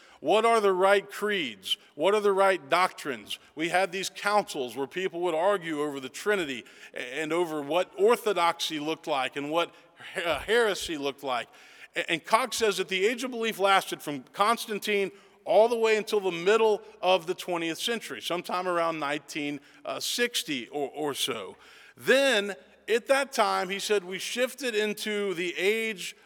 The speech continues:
of the Spirit," somewhere around the mid to late twentieth century. And in the age of the Spirit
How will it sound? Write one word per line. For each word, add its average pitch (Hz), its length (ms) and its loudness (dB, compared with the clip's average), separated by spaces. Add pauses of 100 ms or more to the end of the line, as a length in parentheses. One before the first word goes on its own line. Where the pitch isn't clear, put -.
of 180 460 2 (160)
the 156 100 -8
Spirit," - 680 -4 (260)
somewhere 208 540 4
around 180 220 4
the 165 60 -4
mid 180 280 4
to 180 80 0
late 170 300 2 (280)
twentieth 185 340 -2
century. 139 540 -6 (320)
And 160 120 0
in 180 100 -2
the 175 120 4
age 226 240 4
of 254 80 -4
the 240 60 -2
Spirit 202 800 2